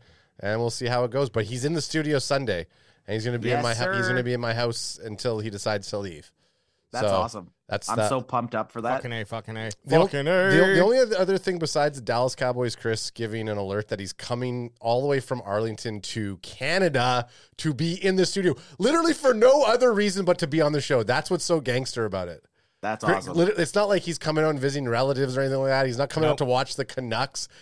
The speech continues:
Speaker 1: He's not coming out to watch the B C Lions. He's coming out to be in Can Fan Studio to rock it with us on the Bills versus Cowboys game Sunday.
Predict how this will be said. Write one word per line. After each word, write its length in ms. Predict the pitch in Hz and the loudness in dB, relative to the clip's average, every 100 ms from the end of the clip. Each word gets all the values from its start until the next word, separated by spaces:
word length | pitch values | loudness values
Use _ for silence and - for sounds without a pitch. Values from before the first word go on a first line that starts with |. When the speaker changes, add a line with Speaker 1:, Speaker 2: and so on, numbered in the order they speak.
| - - | -16 -8
Speaker 1:
He's 120 | 131 | 0
not 180 | 170 175 | 0 0
coming 220 | 160 156 | 0 2
out 140 | 151 | 0
to 80 | 143 | 2
watch 220 | 143 139 | 0 0
the 80 | 135 | -4
B 240 | 104 131 | -4 -6
C 200 | 131 151 | -4 -4
Lions. 460 | 131 107 127 139 135 - _ | -2 0 0 -2 -4 -14 _
He's 200 | - 143 | -8 -8
coming 280 | - 165 185 | -4 0 0
out 100 | 185 | 0
to 80 | 160 | -4
be 260 | 139 147 - | -4 -6 -4
in 260 | 165 160 | -4 -4
Can 380 | 160 147 143 156 | -6 -4 -4 -4
Fan 320 | - 143 139 | -4 -4 -2
Studio 580 | 135 131 135 120 104 104 - - _ - | -4 -4 -2 0 2 0 -4 -20 _ -4
to 120 | 131 | 0
rock 320 | 123 139 - | 2 0 -2
it 40 | |
with 220 | 135 120 113 | -4 -2 0
us 300 | 120 - - _ _ | -2 -4 -10 _ _
on 360 | 120 120 120 107 | -2 -2 -2 -6
the 100 | 101 | -10
Bills 440 | 87 120 120 120 110 | -2 0 0 -2 -4
versus 280 | 107 107 | -6 -6
Cowboys 480 | - 110 104 101 98 | -6 -4 -2 -4 -6
game 320 | - 101 101 95 _ _ | -8 -8 -8 -12 _ _
Sunday. 640 | - - 113 110 95 | -10 -2 -2 -2 -8